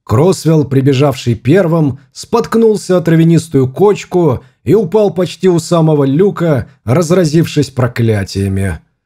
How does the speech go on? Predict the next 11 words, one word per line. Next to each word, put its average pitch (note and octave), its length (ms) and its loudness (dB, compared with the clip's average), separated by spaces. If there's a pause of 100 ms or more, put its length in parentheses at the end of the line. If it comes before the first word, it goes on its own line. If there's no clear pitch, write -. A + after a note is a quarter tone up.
(320)
"О, A#3+ 200 0
дьявол!" F3 960 0 (480)
Он B2 200 0
сморщился C3 760 0
от C#3+ 160 0
боли. G2 460 0 (580)
Почва D#3 880 0
вдруг D3+ 340 0
задрожала C3 760 0
под D3+ 260 -2
ним D3 380 2